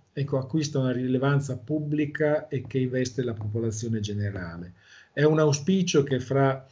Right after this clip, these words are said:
le tante, eh, le tante sciagure che questa epidemia ci lasci, ci lasci anche qualche cosa di buono, e forse ci potrebbe consegnare anche questo, il fatto che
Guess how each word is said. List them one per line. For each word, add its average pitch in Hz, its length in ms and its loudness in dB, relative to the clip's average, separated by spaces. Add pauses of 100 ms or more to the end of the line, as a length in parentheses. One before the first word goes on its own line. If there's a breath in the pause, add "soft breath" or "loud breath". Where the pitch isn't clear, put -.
(400 soft breath)
le 117 160 -8
tante, 131 840 0
eh, - 720 -12
le 123 140 -12
tante 143 300 0
sciagure 143 480 4
che 120 160 2
questa 139 320 4
epidemia 131 540 0
ci - 160 -4
lasci, 135 440 0
ci 127 140 -6
lasci 135 280 0
anche 139 240 2
qualche 123 300 -6
cosa 135 280 2
di 135 120 0
buono, 151 540 4
e 139 100 0
forse 143 340 2
ci - 160 -8
potrebbe 127 440 -6
consegnare 131 640 -2
anche 139 360 0
questo, 113 440 -4
il 117 120 -8
fatto 139 380 0
che 123 280 -6